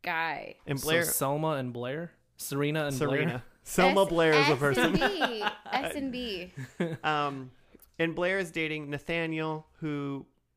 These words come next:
Speaker 2: who had the relations with, uh, Serena before she went off to boarding school.
Speaker 3: And Nathaniel is the guy who looks like the main character from Team America.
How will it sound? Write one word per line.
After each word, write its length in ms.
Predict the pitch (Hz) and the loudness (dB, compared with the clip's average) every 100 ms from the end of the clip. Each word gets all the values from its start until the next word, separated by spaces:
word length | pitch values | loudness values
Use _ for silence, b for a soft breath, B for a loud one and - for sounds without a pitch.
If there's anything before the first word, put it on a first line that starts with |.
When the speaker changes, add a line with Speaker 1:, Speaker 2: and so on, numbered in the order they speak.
| _ - 143 | _ -20 -10
Speaker 2:
who 120 | 151 | -6
had 420 | 147 143 139 135 - | -2 0 0 -2 -10
the 260 | - 131 127 139 | -12 -12 -10 -4
relations 600 | 139 135 135 135 139 127 | -2 -2 -4 -6 -8 -6
with, 120 | 127 - _ | -8 -10 _
uh, 220 | 131 123 120 | -8 -8 -8
Serena 500 | - 147 139 139 135 | -8 -6 -4 -4 -6
before 320 | 127 - 135 | -8 -8 -8
she 200 | 127 139 | -8 -10
went 300 | 127 139 - - - _ _ | -4 -4 -6 -12 -20 _ _
off 400 | 123 123 - - | -6 -6 -8 -12
to 180 | - 62 | -10 -10
boarding 320 | 64 151 170 | -2 0 0
school. 380 | 165 - 170 175 | -4 -6 -6 -4
Speaker 3:
And 160 | 143 151 | -4 -2
Nathaniel 520 | 151 - 175 190 196 | -2 2 2 2 0
is 120 | 185 | 0
the 80 | 151 | -2
guy 240 | 135 131 131 | -2 -2 -2
who 100 | 135 | -4
looks 220 | 131 127 | -6 -6
like 140 | 123 117 | -8 -8
the 60 | 120 | -8
main 240 | 120 117 | -6 -8
character 400 | 113 113 110 113 | -6 -8 -8 -10
from 180 | 110 110 | -10 -12
Team 180 | 110 110 | -10 -10
America. 440 | 104 98 98 - | -8 -10 -14 -16